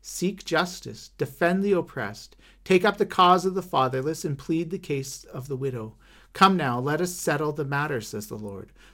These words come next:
Though your sins are like scarlet, they will be as white as snow. Though they are red as crimson, they shall be like wool."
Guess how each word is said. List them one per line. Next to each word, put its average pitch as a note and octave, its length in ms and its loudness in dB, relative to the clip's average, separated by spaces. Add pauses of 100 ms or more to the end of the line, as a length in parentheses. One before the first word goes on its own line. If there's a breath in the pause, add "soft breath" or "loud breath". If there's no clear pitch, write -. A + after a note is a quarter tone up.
(100)
Though C#3+ 140 4
your D#3 140 0
sins F#3 440 2
are G3+ 80 2
like F#3 200 0
scarlet, A#2+ 580 -4
they B2+ 120 -2
will C3 140 0
be C3+ 160 -4
as C3 160 -6
white A#2+ 240 -4
as C3+ 100 -6
snow. G#2+ 460 -6
Though D3+ 220 4
they E3+ 180 4
are D#3 180 4
red D3+ 320 0
as E3+ 140 -4
crimson, A2+ 420 -8
they A#2+ 140 -8
shall A#2+ 260 -6
be A#2+ 220 -10
like A2 320 -8
wool." G#2+ 400 -8